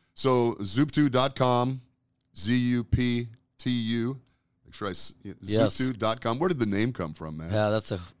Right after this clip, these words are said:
Speaker 1: Is
Speaker 2: fun-,
Speaker 1: it a
Speaker 2: it's a
Speaker 1: story
Speaker 2: funny
Speaker 1: you can
Speaker 2: story.
Speaker 1: share?
Speaker 2: Yeah, <laughs> yeah, absolutely. So we were looking at a short catchy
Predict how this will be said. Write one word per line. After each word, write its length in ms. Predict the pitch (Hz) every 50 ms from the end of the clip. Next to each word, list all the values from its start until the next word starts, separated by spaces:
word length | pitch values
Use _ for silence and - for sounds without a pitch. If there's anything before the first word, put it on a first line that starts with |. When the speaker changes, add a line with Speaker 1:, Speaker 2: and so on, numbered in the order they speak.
| _ _
Speaker 1:
Is 120 | 113 131 151
Speaker 2:
fun-, 40 | 151
Speaker 1:
it 80 | 139
a 40 | 127
Speaker 2:
it's 120 | 120 - -
a 40 | 117
Speaker 1:
story 120 | - 143
Speaker 2:
funny 140 | 151 156 147
Speaker 1:
you 40 | 135
can 80 | - -
Speaker 2:
story. 260 | 160 151 143 127 107
Speaker 1:
share? 100 | 110 135
Speaker 2:
Yeah, 340 | 175 175 160 143 - 156 - -
<laughs> 80 | - 185
yeah, 140 | 170 202 180 151 160
absolutely. 480 | 156 139 - 156 170 160 127 - - - - - - -
So 340 | - - - - 151 135 117 - - - - _ _ _
we 100 | - 143
were 140 | 165 175 165
looking 300 | 170 180 175 - 175 160
at 180 | 156 147 143 131
a 240 | 123 117 110 104 - -
short 480 | - - - - 160 151 147 139 131 - _ _ _ _ _ _ _ _ _
catchy 680 | - 160 151 139 - - 156 147 139 135 127 123 -